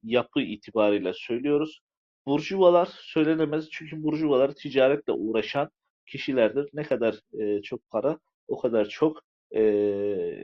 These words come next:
ticaret, o kadar çok para demektir.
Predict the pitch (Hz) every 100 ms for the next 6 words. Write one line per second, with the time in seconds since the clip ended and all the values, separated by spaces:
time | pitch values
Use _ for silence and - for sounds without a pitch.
0 | - - - 123 127 120 135 - _ _
1 | _ - 113 123 117 113 - 131 _ -
2 | 131 120 104 101 - - 170